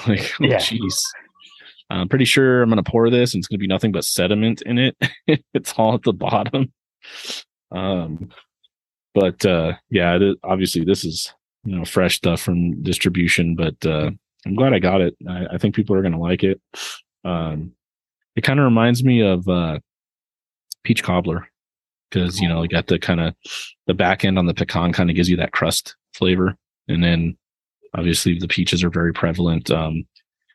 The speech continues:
Speaker 1: and in the style, the L, kinda a creaminess of the L. So a little bit of a peach cobbler flavor. So not bad.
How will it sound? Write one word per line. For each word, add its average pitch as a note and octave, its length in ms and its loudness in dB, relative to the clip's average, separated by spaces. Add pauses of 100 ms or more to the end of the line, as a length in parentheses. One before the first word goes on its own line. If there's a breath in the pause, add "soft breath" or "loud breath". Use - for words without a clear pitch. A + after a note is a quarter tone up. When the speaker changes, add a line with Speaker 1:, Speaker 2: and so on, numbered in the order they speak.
(180)
Speaker 1:
and F#2+ 160 2
in F2+ 80 4
the F2 80 4
style, F2+ 440 2
the E2 160 -2
L, E2+ 320 2 (140)
kinda E2+ 320 -2
a - 80 -6
creaminess F2+ 540 2
of F2 80 0
the - 120 -2
L. E2 320 0 (200)
So E2 220 -2
a D#2+ 100 -8
little F#2+ 180 -2
bit F2 140 -2
of E2+ 100 -2
a E2 60 -6
peach - 240 -2
cobbler F2 320 -2
flavor. D#2+ 380 -6 (100)
So - 260 -12
not A#2 160 -2
bad. C#3 320 0